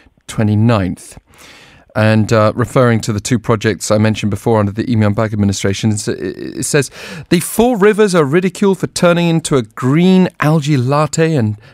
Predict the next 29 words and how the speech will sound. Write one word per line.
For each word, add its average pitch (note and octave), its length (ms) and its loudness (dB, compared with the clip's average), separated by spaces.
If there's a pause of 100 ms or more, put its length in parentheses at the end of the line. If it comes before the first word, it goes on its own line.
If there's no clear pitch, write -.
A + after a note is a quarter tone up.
(100)
nothing," D3+ 560 2 (320)
and, C#3 100 4
and, D3 160 2
and C#3+ 140 4
then D3 100 4
it D3 60 2
also D3 300 2
adds, C3 160 0
"The C3+ 140 2
F C3 120 -2
one A2+ 260 0 (240)
racetracks A#2+ 560 -2
are G#2+ 60 0
in G#2 140 2
ruins, G#2 340 0
by G#2 180 -2
the G2+ 60 -2
way." A2 140 -4 (280)
But C#3 120 -2
then D#3+ 80 4
it E3 60 -2
says, D#3 200 0
"The D#3 80 -2
exemption D3+ 460 0
is C#3 160 2
nothing D#3 420 2
less D3 260 2
than C#3 260 -2 (100)
pork - 400 -2